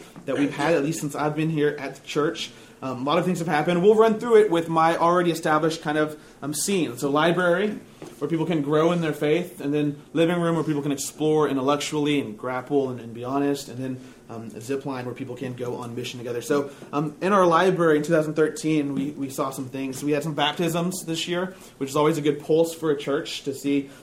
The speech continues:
um, if people are being brought into the faith, being publicly announced into God's family, his household. Um, we, uh, baptized two people in June in a beautiful service in the rain, in a Pepsi, Pepsi cooler outside. You remember this? Um, Asher and Adriana.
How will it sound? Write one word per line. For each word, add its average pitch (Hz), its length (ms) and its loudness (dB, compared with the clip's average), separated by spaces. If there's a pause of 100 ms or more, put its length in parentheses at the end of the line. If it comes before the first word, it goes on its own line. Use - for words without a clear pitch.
(120)
um, 127 200 -10
if 123 80 -16
people 139 200 0
are 139 40 0
being 135 260 -4
brought 131 340 -4
into 135 360 -4
the 127 100 -8
faith, 139 360 -2
being 127 260 -8 (220)
publicly 151 380 0
announced 131 440 -4
into 135 280 -2
God's 131 340 -4
family, 147 480 -2
his 123 160 -4
household. 160 640 -2 (260)
Um, 123 260 -8
we, 135 180 2
uh, 127 140 -4
baptized 139 500 -4
two 160 80 -2
people 147 340 0
in 127 160 -4
June 151 320 0
in 151 80 -2
a 135 60 -2
beautiful 135 300 -2
service 143 500 -2
in 127 80 -14
the 117 80 -14
rain, 139 520 0 (280)
in 120 120 -12
a 110 60 -12
Pepsi, 131 640 -6
Pepsi 135 300 -8
cooler 139 340 2
outside. 123 380 -6
You 131 80 -6
remember 131 200 -4
this? - 280 -6 (340)
Um, 113 240 -8
Asher 131 400 -2
and 135 100 4
Adriana. 139 760 -2